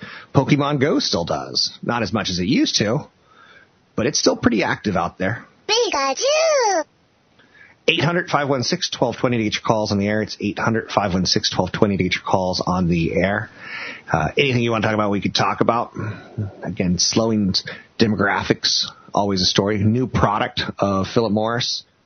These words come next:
Speaker 1: That's a big story. Um, Amazon Prime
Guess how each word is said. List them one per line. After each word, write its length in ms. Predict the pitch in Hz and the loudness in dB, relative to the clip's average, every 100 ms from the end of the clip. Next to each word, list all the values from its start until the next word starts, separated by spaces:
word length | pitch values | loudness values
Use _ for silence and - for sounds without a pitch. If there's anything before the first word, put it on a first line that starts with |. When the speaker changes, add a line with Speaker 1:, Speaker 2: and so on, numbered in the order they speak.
| _ _ _ _ | _ _ _ _
Speaker 1:
That's 240 | 101 123 110 | -4 -2 -2
a 20 | |
big 220 | 90 76 | -2 -2
story. 440 | - 92 87 98 123 - _ _ _ _ _ _ _ _ _ _ _ _ _ _ _ - | -4 -2 -2 -2 -4 -10 _ _ _ _ _ _ _ _ _ _ _ _ _ _ _ -10
Um, 680 | 85 82 80 82 82 85 90 _ _ - - - - - _ _ - - _ - | -6 -4 -2 -2 -2 -4 -6 _ _ -20 -20 -20 -20 -20 _ _ -20 -20 _ -2
Amazon 460 | 135 143 123 120 101 | 0 0 0 0 0
Prime 540 | 113 113 120 120 135 | 0 0 0 0 -2